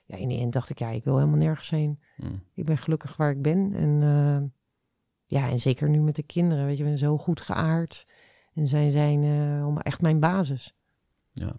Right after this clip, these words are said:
Speaker 1: So I'm good. En nog veel dromen, weet je. Ja, vijf miljoen harten verbonden. Ik, eh, ik ga voor tien.
Speaker 2: Ja.
Speaker 1: Let's go.
Speaker 2: Ja.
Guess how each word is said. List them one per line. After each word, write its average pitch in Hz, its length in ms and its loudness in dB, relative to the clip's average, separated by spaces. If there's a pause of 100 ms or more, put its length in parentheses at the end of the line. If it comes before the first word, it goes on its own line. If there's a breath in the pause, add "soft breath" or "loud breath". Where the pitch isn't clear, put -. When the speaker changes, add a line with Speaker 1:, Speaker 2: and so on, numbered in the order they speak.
(180)
Speaker 1:
So - 220 -4
I'm 156 160 0
good. - 340 -2
En 190 180 4
nog 196 160 6
veel 196 160 4
dromen, 175 420 2
weet 180 160 -2
je. 202 80 -2
Ja, 160 480 -2
vijf 180 260 -2
miljoen 160 200 4
harten 151 220 0
verbonden. 143 540 0
Ik, - 180 -8
eh, 143 360 0
ik - 140 -8
ga 160 120 -4
voor - 140 -12
tien. 220 340 -6 (220 soft breath)
Speaker 2:
Ja. - 200 -10 (140)
Speaker 1:
Let's 156 240 -2
go. 208 300 -4 (600)
Speaker 2:
Ja. 98 260 -8